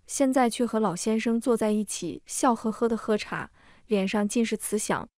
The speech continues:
他以后大概也会变成像老先生那么慈祥和蔼的人。冉浅在公司的时候，总听人说董事长夫人手段极硬，铁面无私，眼里揉不得一点沙子，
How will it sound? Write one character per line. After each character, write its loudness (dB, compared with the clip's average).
他 2
以 6
后 6
大 6
概 4
也 4
会 0
变 2
成 -2
像 2
老 2
先 2
生 2
那 2
么 2
慈 -4
祥 2
和 -2
蔼 2
的 -6
人。 -8
冉 6
浅 4
在 6
公 4
司 -2
的 6
时 0
候， 2
总 2
听 2
人 6
说 6
董 2
事 2
长 4
夫 -2
人 6
手 2
段 2
极 -2
硬， 4
铁 2
面 6
无 2
私， 0
眼 6
里 8
揉 4
不 -2
得 6
一 6
点 0
沙 0
子， -10